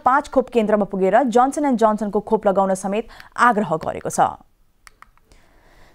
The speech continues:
जिल्ला अधिवेशनको आन्तरिक व्यवस्थापन पूरा नभएको भन्दै नेकपा एमाले पर्साले पुस तेइस गते हुने जिल्ला अधिवेशन सत्ताइस गते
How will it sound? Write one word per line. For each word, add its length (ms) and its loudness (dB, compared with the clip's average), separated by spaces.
जिल्ला 280 4
अधिवेशनको 600 0
आन्तरिक 460 0
व्यवस्थापन 600 2
पूरा 300 2
नभएको 540 2
भन्दै 260 0
नेकपा 400 0
एमाले 320 2
पर्साले 380 0
पुस 320 -4
तेइस 320 -2
गते 180 2
हुने 260 0
जिल्ला 240 2
अधिवेशन 500 -2
सत्ताइस 460 -2
गते 200 0